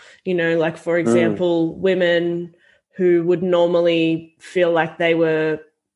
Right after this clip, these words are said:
Speaker 1: you know, overpowered by men have the position of power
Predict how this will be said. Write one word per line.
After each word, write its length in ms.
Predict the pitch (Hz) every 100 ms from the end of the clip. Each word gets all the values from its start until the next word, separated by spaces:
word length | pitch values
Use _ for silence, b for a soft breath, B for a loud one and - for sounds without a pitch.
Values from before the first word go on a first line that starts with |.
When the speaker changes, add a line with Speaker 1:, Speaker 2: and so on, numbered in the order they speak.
| _ _ _
Speaker 1:
you 80 | 123
know, 140 | 110 -
overpowered 760 | 180 175 175 175 165 170 170 160
by 200 | 160 156
men 480 | 175 170 160 160 156
have 340 | - 180 160
the 100 | 175
position 440 | - 170 175 -
of 120 | 160 160
power 420 | 180 170 175